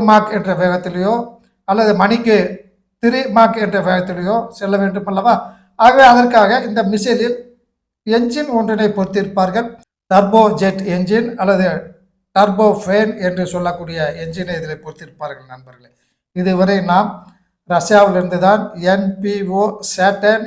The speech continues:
என்று சொல்லக்கூடிய என்ஜின்களை நாம் அதிக அளவில் வாங்கி நமது மிசைல்களை நாம் பயன்படுத்தி வருகிறோம், குரூஸ் மிசைல்களில். ஏனென்றால் முதல் முதலில் நமக்கு ஏவுகணை ஏவி பரிசோதனை செய்வதற்கு உதவியது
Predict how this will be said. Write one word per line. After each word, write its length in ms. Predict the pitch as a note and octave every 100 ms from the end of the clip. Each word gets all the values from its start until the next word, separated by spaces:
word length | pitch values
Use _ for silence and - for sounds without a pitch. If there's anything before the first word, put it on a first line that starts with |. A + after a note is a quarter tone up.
| G3+
என்று 160 | F3+ F#3
சொல்லக்கூடிய 460 | F#3 F3+ F3+ F3 F3 D#3+ C#3 - _ _ -
என்ஜின்களை 480 | F3+ F3+ F#3+ F3+ F3 E3 E3
நாம் 160 | E3 D3+
அதிக 200 | E3+ F3+
அளவில் 260 | F3+ F3+ E3 D#3+
வாங்கி 260 | E3 F#3+ G#3
நமது 220 | F3 F3+ D#3+
மிசைல்களை 480 | D#3+ G3 F3+ F3+ E3 D#3
நாம் 140 | D#3+ D#3 -
பயன்படுத்தி 400 | E3+ D#3+ D#3+ D#3+
வருகிறோம், 360 | D#3+ D#3 G3 A3+ _ _ _
குரூஸ் 260 | F3 G3 G3 E3
மிசைல்களில். 520 | E3+ E3 F3 A3 A#3 - _ _ F#3+
ஏனென்றால் 420 | F#3 F#3 G#3 F#3+ F#3
முதல் 240 | F3 G3 F#3
முதலில் 340 | F#3 G3+ G#3 F3+
நமக்கு 320 | F#3 F#3 F3+ D#3+ - _ _ - G3+
ஏவுகணை 360 | G3+ G3 F#3+ F3+ E3+ F3+
ஏவி 180 | F#3 F3+ -
பரிசோதனை 500 | F3+ F3+ G3 F#3 F#3 F#3+
செய்வதற்கு 400 | F3+ F3+ F3 E3
உதவியது 460 | F#3 F3+ F3 D#3+